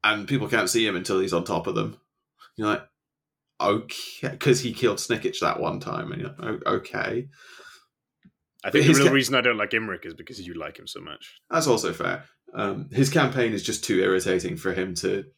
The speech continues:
Speaker 1: to get the top spot for me, I think, 'cause the number of times you and I have been talking, and I've been like, "Oh, I'm doing another Imrik campaign. Still haven't taken out Snickage.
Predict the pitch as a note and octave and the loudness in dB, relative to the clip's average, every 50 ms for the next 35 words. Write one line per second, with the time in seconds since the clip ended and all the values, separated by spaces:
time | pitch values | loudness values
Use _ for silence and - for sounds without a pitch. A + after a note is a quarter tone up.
0 | _ - G#2 F2+ F#2+ E2 - F2 - - F#2+ E2+ - - - F#2+ - - - G2 | _ -6 -4 -2 0 -2 -2 -4 -6 -6 -6 -6 -6 -6 -8 -8 -6 -8 -8 -8
1 | - - D#2+ - - D#2+ - _ - E2 E2+ - - E2+ D#2+ C#2+ C#2+ - - - | -8 -8 -8 -8 -10 -12 -14 _ -8 -8 -6 -4 -4 -6 -6 -8 -10 -16 -20 -20
2 | _ _ - - F2+ F#2 - - - - - - _ _ _ _ _ _ _ _ | _ _ -6 -4 -4 -2 -2 -4 -8 -10 -16 -20 _ _ _ _ _ _ _ _
3 | _ _ _ - A#2+ A#2+ C3+ C3 A#2+ A#2 A2 G#2+ - A#2 A2 G#2 G2 F#2 G2+ G#2 | _ _ _ -2 2 2 4 4 6 4 4 4 2 0 0 0 0 -2 -2 0
4 | G2+ G2 F#2+ F#2+ F#2 E2+ F#2 F#2+ F2+ - G#2 G2+ G2 - - G#2 G#2 G2+ G#2 G#2 | 0 0 0 0 0 0 -2 -4 0 0 0 0 0 -2 -2 -2 -2 -2 -2 -2
5 | G2 - G2+ G2+ G2+ G2 E2+ G#2 G#2+ G#2 G2+ G2+ A#2 A2 A2 G#2 G#2+ A2 G#2+ G#2 | -2 -2 -2 -2 0 2 2 4 4 4 4 4 4 4 4 4 2 4 4 4
6 | G2+ G2+ G2+ G2 F#2+ E2 D#2 - - F2+ F2+ F2+ - F#2+ F2 F#2+ F#2+ F#2 F#2 - | 4 4 2 2 0 -2 -4 -4 -4 -4 -4 -4 -4 -4 -4 -4 -4 -6 -8 -12
7 | - _ _ _ _ _ - - - - - _ - - C3+ A#2+ A2+ A2 A2 G#2+ | -16 _ _ _ _ _ -20 -20 -20 -20 -10 _ 0 2 4 4 4 4 2 0
8 | - A#2 G#2 G2+ - F#2+ F#2+ F2+ - - - F#2 F2+ E2+ F#2 F#2 F2 - - - | 2 2 2 2 2 0 -2 -2 -2 -2 -2 -2 -2 -2 -2 -2 -2 -4 -6 -10
9 | - | -10